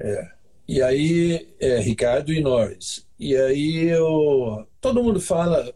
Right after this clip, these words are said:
lá que o Norris hoje, lá na McLaren, ele é, ele é, ele tem exatamente o que tinha o Hamilton. Assim,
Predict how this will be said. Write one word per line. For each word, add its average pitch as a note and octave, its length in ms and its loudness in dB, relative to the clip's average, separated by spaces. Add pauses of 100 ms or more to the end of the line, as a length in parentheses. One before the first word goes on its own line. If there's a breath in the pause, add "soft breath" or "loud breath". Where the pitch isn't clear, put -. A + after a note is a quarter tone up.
lá C3+ 240 2
que D3+ 160 -4
o D3 80 0
Norris C#3+ 600 0
hoje, B2 560 -2 (120)
lá B2 300 0
na A#2 60 -8
McLaren, A2+ 560 -2
ele A#2+ 260 -4
é, B2+ 280 0 (760 soft breath)
ele A#2 320 0
é, C#3 320 2
ele C3 400 -2
tem C#3 180 -2
exatamente D3+ 920 0
o E3 40 -2
que E3 160 -4
tinha E3+ 460 0
o G3+ 400 2
Hamilton. A#2+ 600 -6
Assim, G#2 200 -14